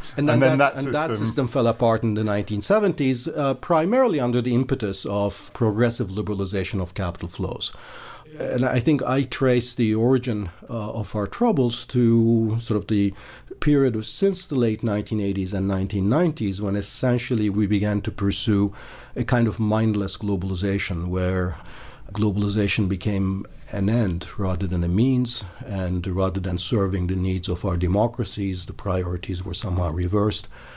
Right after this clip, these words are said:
Speaker 1: and our democracies became a means for serving the end of globalization.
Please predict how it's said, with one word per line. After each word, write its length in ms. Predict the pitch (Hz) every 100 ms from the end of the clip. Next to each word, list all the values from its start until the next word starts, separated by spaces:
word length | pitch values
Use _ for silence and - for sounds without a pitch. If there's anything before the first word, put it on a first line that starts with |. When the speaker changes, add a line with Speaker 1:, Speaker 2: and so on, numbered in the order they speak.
| - - -
Speaker 1:
and 420 | - 95 98 110
our 140 | - 90
democracies 720 | 95 98 104 110 98 104 90
became 640 | 90 87 101 92 90 92 - -
a 200 | 90 87
means 420 | 92 98 98 101
for 140 | - 90
serving 420 | - 92 90 87
the 120 | 87
end 180 | 85 85
of 140 | 85
globalization. 800 | - 90 90 90 120 120 117 98